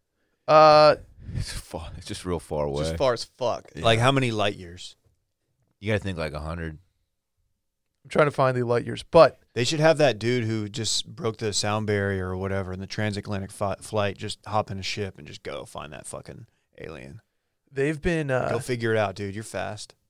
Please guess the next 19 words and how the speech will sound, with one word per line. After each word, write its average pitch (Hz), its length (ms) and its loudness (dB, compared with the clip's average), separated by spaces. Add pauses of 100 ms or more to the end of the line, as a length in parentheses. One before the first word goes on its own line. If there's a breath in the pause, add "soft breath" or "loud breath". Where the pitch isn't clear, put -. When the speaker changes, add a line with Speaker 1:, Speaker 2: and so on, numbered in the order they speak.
(120)
Speaker 1:
they've 139 260 -2
Speaker 3:
Yeah, 147 60 -2
you're 151 140 2
Speaker 1:
been 139 100 -4
Speaker 3:
quick. 147 280 -4
Just 143 180 -16
go 160 100 -6
do 151 200 -8
it. - 180 -12 (440)
Speaker 1:
looking 156 460 -2
at 156 100 -2
this 143 160 -4
signal 151 480 -4
for - 180 -10
four 135 420 -2
hundred 135 360 -6
and 120 160 -14
nine 120 300 -8
days, 120 460 -8